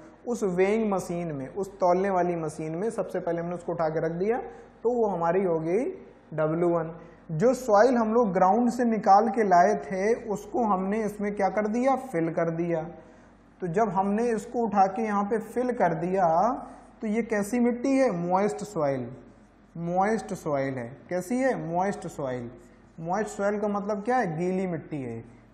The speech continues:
कैसी है? गीली मिट्टी है, गीली मिट्टी। ये आपकी soil कैसी है? गीली मिट्टी है, गीली मिट्टी है। गीली मिट्टी को हमने इसमें उठा के भर दिया,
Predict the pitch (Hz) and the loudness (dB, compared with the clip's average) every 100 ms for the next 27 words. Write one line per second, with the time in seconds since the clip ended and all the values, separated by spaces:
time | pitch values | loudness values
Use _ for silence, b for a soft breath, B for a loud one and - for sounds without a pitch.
0 | - 180 180 240 247 165 135 147 180 190 | -10 -6 -4 -4 -4 -4 -6 -4 -2 -2
1 | 196 151 - 139 123 117 117 - - _ | -2 -4 -8 -10 -10 -12 -14 -18 -20 _
2 | _ _ _ _ - 147 139 175 185 190 | _ _ _ _ -18 -14 -6 -4 -4 -4
3 | 196 151 131 - 135 117 - - - - | -4 -6 -8 -10 -10 -10 -18 -20 -20 -20
4 | _ _ _ _ _ _ - _ _ _ | _ _ _ _ _ _ -20 _ _ _
5 | _ _ _ - _ _ - 170 180 185 | _ _ _ -20 _ _ -16 -6 0 0
6 | 185 220 233 196 - 185 208 214 202 254 | 0 -6 -8 -12 -4 -2 0 -2 -2 -2
7 | 196 143 147 143 185 190 202 156 - 147 | -4 -6 -8 -4 -2 -2 -2 -4 -8 -8
8 | 127 123 143 - 156 185 202 196 175 208 | -8 -10 -16 -10 -2 0 0 -2 -4 -4
9 | 190 190 - - - - 175 202 220 208 | -4 -4 -10 -20 -18 -8 -2 0 0 -2
10 | 226 214 214 202 214 208 220 214 185 202 | -4 -2 -2 -2 -4 -4 -4 -2 0 0
11 | 175 202 214 233 226 | 0 0 0 0 -2